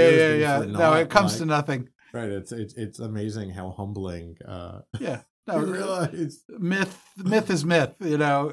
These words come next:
Speaker 1: It's
Speaker 2: It,
Speaker 1: more
Speaker 2: it, it's
Speaker 1: powerful than either one of us, this
Speaker 2: Yep,
Speaker 1: myth.
Speaker 2: it's bulletproof.
Speaker 1: This one about the worm. So if, if you're listening and you, you care, there is never a worm in tequila, if anybody ever asks. That's, that is
Speaker 2: No.
Speaker 1: the truth. And, and even in mezcal, that's not a, I mean, it was a great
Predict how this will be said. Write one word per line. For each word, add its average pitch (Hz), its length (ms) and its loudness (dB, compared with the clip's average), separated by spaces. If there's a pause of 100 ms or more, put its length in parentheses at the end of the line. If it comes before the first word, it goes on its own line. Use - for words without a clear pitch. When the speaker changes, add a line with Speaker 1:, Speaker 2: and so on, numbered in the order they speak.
(100)
Speaker 1:
It's 151 240 -2
Speaker 2:
It, 113 80 -10
Speaker 1:
more 123 160 2
Speaker 2:
it, 127 60 -2
it's 160 100 4
Speaker 1:
powerful 113 500 -2
than 104 160 -4
either 107 240 -6
one 104 180 -6
of 98 120 -8
us, 90 200 -10
this - 100 -8
Speaker 2:
Yep, 156 240 4
Speaker 1:
myth. 180 100 -6
Speaker 2:
it's 147 120 -4
bulletproof. 143 840 -4
Speaker 1:
This 98 200 -8
one 98 180 -8
about 92 260 -10
the 98 80 -10
worm. 90 200 -10
So 107 200 -8
if, 104 180 -14
if 107 80 -10
you're 110 160 -6
listening 107 480 -4
and 95 100 -6
you, 95 260 -6
you 98 200 -10
care, 104 520 -8 (220)
there 104 200 -2
is 101 100 -4
never 107 300 -6
a 98 60 -4
worm 92 260 -8
in 87 100 -12
tequila, 85 460 -12
if 78 80 -16
anybody 87 360 -10
ever 87 220 -10
asks. 85 400 -12
That's, 87 300 -14
that 104 200 -6
is 143 100 -2
Speaker 2:
No. 127 200 0
Speaker 1:
the 95 60 -12
truth. 95 380 -8
And, 90 260 -12
and 95 160 -12
even 101 240 -8
in 90 160 -10
mezcal, 87 520 -12
that's - 300 -16
not 85 300 -12
a, 82 180 -16 (540)
I 90 60 -12
mean, 90 80 -8
it - 20 -8
was 92 140 -10
a 76 100 -12
great 117 560 -6